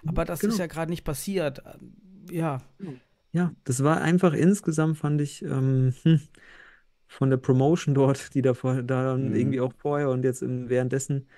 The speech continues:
Speaker 1: ähm, ja, fand
Speaker 2: Ja.
Speaker 1: ich nicht hin.
Speaker 2: Ich meine, es waren immerhin vierundfünfzigtausend, wo ich geschaut habe. Ich habe gehört, davon waren es hundertvierzehn bei Twitch online. Man sieht das ja. Das ist natürlich
Speaker 1: Mhm.
Speaker 2: starke Reichweite.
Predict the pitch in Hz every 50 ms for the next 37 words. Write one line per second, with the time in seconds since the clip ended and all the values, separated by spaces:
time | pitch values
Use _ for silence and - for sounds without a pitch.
0 | - - - - - _ _ _ _ - - 113 110 117 123 123 123 123 123 117
1 | 110 110 - - - - - 95 98 - 90 - - - - - _ _ _ _
2 | _ _ _ _ _ _ - _ _ _ _ _ _ - - - - - 131 117
3 | 110 113 92 - 98 92 - - - _ _ _ _ _ _ - - 151 202 208
4 | 202 202 196 202 180 190 180 - - 202 196 190 190 180 - - 139 - - 151
5 | 160 180 180 170 160 143 - 165 - - 208 - - 196 190 202 196 190 180 -
6 | 131 160 - - - 151 143 139 - - 151 147 143 135 139 147 143 135 135 -
7 | 160 180 - - 185 165 165 165 160 - - 180 - - - 160 170 170 165 165
8 | 165 160 147 135 131 151 - 180 175 - - 165 156 160 170 180 - - - -
9 | - _ _ _ _ - 123 120 175 214 - - - - - - - - - -
10 | 160 135 123 104 104 127 160 160 - - 180 175 180 190 190 - 196 202 208